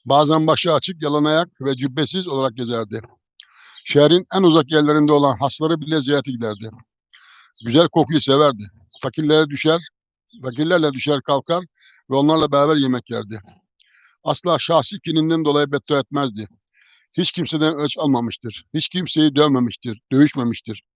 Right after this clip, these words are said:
Misafire çok ikram ederdi. Resulullah insanların en güzel ve en tatlı tane telaffuz ederdi. Boşa konuşmazdı. Gayet açık sözlüydi. Fuzuli konuşmazdı. Daima hakkı konuşurdu.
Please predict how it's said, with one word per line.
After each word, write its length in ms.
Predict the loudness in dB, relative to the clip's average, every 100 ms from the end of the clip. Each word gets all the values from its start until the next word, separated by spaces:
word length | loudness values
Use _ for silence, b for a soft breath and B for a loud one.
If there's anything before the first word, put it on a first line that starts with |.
| b b b b -12
Misafire 540 | -2 4 4 4 2
çok 260 | 0 -2 -4
ikram 280 | -4 -2 -2
ederdi. 460 | -2 -6 -8 -14 -16 _ _ b b b b
Resulullah 420 | -2 2 4 4
insanların 400 | 0 0 2 2 0
en 80 | 0
güzel 320 | 0 2 2
ve 80 | 2
en 140 | -2 -2
tatlı 200 | -6 -8 _ _ _ _ _ _ _ _ _ _ _ _ _ _ _ _ _ _ -8 -4
tane 240 | -2 -2 -6 _
telaffuz 340 | -2 0 -2 -4
ederdi. 320 | -4 -6 -14 -18 -20 _ b b b b
Boşa 220 | -2 -2
konuşmazdı. 540 | 0 0 0 -4 -4 -12 _
Gayet 240 | -2 -2 -2
açık 240 | -12 -8
sözlüydi. 540 | -4 -2 -2 -6 -8 -14 _ _ b b b
Fuzuli 320 | -2 2 4
konuşmazdı. 640 | 4 0 0 0 0 -2 -12 -4
Daima 440 | 0 2 2 0 -2
hakkı 240 | -6 -6
konuşurdu. 560 | -4 -2 -4 -8 -10